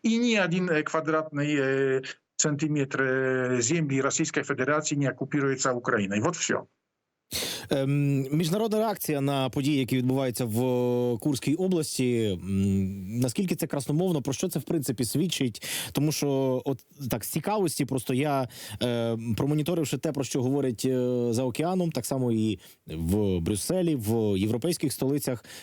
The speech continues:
Speaker 2: я не бачу такої, е, п-, я не бачу прямих формулювань, коли чітко дипломати говорять про те, що це українське військо на території Росії. Так, вони говорять про те, що Україна має право боронити себе,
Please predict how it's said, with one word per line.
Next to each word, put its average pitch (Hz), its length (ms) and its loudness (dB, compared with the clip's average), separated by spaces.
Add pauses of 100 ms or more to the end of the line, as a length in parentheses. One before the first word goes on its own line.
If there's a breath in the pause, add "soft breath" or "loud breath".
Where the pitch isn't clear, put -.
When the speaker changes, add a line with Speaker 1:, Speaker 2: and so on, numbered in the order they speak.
(120 loud breath)
Speaker 2:
я 131 140 2
не 131 80 2
бачу 131 460 0 (220 loud breath)
такої, 117 480 0 (240 loud breath)
е, 104 440 2 (240)
п-, 117 140 -2
я 127 120 2
не 156 80 0
бачу 170 200 0
прямих 156 380 0
формулювань, 135 680 2
коли 139 240 2
чітко 160 920 0 (140)
дипломати 127 680 0
говорять 127 340 0
про 120 120 -2
те, 135 100 -2
що 123 160 -2
це - 200 -4
українське 143 680 0
військо 147 440 0
на 127 280 0 (220 loud breath)
території 131 500 0
Росії. 104 520 -2 (260 loud breath)
Так, 160 280 -2
вони 185 200 2
говорять 214 340 2
про - 120 -2
те, 180 120 0
що 170 220 -2
Україна 175 380 2
має 165 380 2
право 127 360 2
боронити 127 460 2
себе, 147 500 0